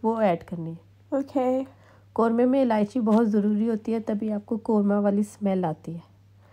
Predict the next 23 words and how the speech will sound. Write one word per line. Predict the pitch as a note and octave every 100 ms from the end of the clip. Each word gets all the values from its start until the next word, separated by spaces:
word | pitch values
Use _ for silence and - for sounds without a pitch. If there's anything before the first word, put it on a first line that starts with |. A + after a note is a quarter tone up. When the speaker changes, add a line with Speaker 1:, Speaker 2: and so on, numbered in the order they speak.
| D4
Speaker 2:
ओके। | C4+ C4+ C#4 -
Speaker 1:
आपने | A3+ A#3 B3
इस | - -
मैरि-, | A#3 A3+ - -
इसको | G#3+ -
अच्छे | B3 A#3+ A#3
तरीके | B3 B3 B3+
से | B3
मिक्स | A#3+ B3 A#3+
करके | - A3+ A#3 A#3
ना | A3+ A3 - - - -
इसमें | G#3 B3+
चिकन | A#3+ A#3+ G#3+ A#3+
पूरा | A3+ A#3+ A#3 A3 - F#3+
ऐड | G3 -
कर | A#3
लेना | A#3 A3+ A3+
है। | A#3
उसको | A3+ - G#3+
मैरिनेशन | F#3+ F3+ F#3+ F#3+ - G3+
के | -
लिए | F#3 F#3
रख | F3+